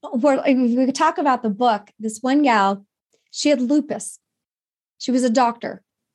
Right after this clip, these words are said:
So she knew there's no cure for lupus. She falls in love. He invites her to get married. But she says,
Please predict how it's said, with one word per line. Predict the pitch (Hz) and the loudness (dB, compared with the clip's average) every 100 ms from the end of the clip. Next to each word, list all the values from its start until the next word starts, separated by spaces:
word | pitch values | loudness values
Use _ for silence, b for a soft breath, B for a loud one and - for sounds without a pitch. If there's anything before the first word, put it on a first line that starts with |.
| _ | _
So | - 233 | -8 -6
she | - 254 | 0 4
knew | 285 | 4
there's | 240 220 | 2 2
no | 262 285 | 0 -2
cure | - 262 208 - | -4 -4 -4 -8
for | - | -6
lupus. | 214 226 226 - 214 - - _ _ _ _ _ - | 0 2 0 -6 -10 -16 -18 _ _ _ _ _ -6
She | 254 | -2
falls | 269 233 | 0 0
in | 233 | 0
love. | 269 339 - - _ _ _ _ _ _ _ _ _ _ _ _ | 2 2 -2 -8 _ _ _ _ _ _ _ _ _ _ _ _
He | - 254 | 0 0
invites | 247 262 240 - _ | 2 0 -2 -6 _
her | 262 269 | -2 0
to | 277 | 2
get | 277 277 | 0 0
married. | 294 339 - 440 _ _ _ _ _ | 2 2 -2 -6 _ _ _ _ _
But | 254 | -4
she | 302 | -2
says, | 285 494 554 - | 0 2 2 -2